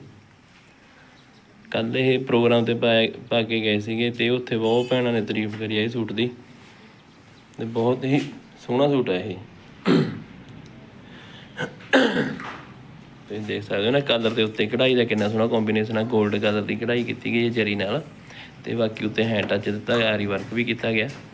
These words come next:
ਮੋਤੀ ਸਿੱਪੀ ਲਾਏ ਗਏ ਨੇ। ਹਾਂ, ਆਹ ਤੁਸੀਂ ਦੇਖ ਸਕਦੇ ਹੋ ਨਾ ਗਲੇ 'ਤੇ ਸਿੱਪੀ ਲੱਗੇ ਹੋਏ ਨੇ, ਗਲੇ ਉੱਤੇ ਸਿੱਪੀ ਲਾਏ ਗਏ ਨੇ ਆਰੀ ਵਰਕ ਦੇ ਨਾਲ।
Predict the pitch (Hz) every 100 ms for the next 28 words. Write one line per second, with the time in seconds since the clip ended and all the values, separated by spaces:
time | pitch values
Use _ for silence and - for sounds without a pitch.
0 | - - 107 104 117 113 117 117 110 101
1 | 101 101 131 98 - - 185 170 - -
2 | - - - - - - 92 - - 104
3 | 123 117 113 107 110 98 113 147 131 101
4 | 101 113 143 - - - - - - 113
5 | - 110 107 104 110 101 101 - - -
6 | - - - - - - - - - -
7 | - - - - - - - - - -
8 | - - - 110 107 107 110 107 107 101
9 | 104 104 104 104 107 - 98 101 107 101
10 | - 104 104 95 95